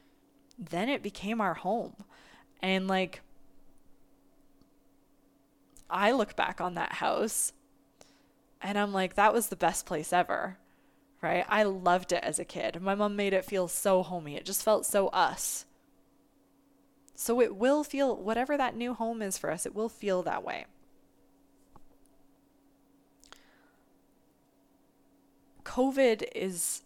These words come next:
a big life change for all of us, right?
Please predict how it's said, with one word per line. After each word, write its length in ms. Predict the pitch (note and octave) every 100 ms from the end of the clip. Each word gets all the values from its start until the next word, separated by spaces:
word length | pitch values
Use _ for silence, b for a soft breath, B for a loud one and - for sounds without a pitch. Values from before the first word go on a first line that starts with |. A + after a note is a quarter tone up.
| -
a 80 | E3
big 260 | F#3+ G3 F#3
life 260 | A3 -
change 360 | - B3 D4 G#3
for 140 | -
all 160 | - -
of 100 | -
us, 380 | - - - - _ _ _ _ _ _ _ _ _ _ _ -
right? 300 | E3 G#3+